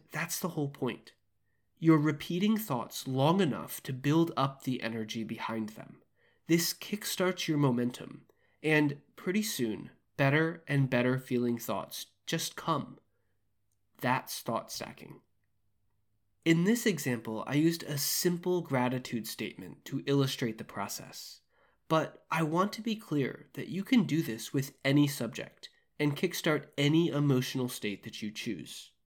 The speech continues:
If you're a Happiness University member, you can find more on how to practice this, how to get really, really good at building your momentum in our path of positivity.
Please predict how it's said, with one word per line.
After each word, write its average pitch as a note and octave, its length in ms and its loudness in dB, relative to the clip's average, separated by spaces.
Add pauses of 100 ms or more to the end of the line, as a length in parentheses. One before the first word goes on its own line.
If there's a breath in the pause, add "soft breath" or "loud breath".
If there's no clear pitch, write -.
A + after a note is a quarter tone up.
(1000)
If G#3+ 320 4
you're G#3 140 4
a F3+ 40 0
Happiness D#3 540 0
University B2+ 540 0
member, A2 460 -6 (120)
you D#3 120 -4
can D#3+ 180 2
find D#3+ 480 0
more C3+ 340 4
on A2+ 120 -2
how C3+ 340 0
to D3 100 0
practice - 500 -6
this, - 280 -12
how - 200 0
to F3+ 140 2
get E3+ 240 2
really, C3+ 540 6
really B2 540 4
good G#2+ 360 -4 (120)
at A#2 200 -8
building B2 340 0
your A2+ 120 -2
momentum G#2 640 -6 (460 soft breath)
in C#3+ 120 4
our C3 120 4
path B2 360 -2
of A#2+ 140 -8
positivity. - 760 -8